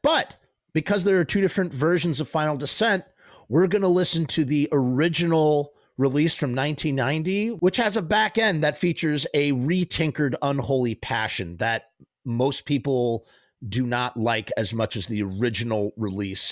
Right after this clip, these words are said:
in nineteen eighty-five. When Final Descent was re-released with the box set, however, that Unholy Passion E P that made up the back half of Final Descent was released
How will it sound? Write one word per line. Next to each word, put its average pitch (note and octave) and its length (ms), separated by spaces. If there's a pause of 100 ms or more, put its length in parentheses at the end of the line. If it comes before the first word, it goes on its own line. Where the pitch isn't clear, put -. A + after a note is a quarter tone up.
in G2+ 140
nineteen G2+ 360
eighty-five. F2+ 680 (180)
When D3+ 220
Final F#3+ 360
Descent F3 520
was C3 200
re-released E3 480
with C#3 120
the C3+ 80
box B3 420
set, D#3 180
however, G2+ 600 (260)
that D3 420
Unholy F3 540
Passion E3+ 840
E A2+ 160
P A2+ 460
that C3 260
made C#3 160
up C3+ 120
the C3+ 60
back C3 360
half C3+ 300
of B2 120
Final B2 280
Descent D3 580 (420)
was D#3+ 320
released E3+ 580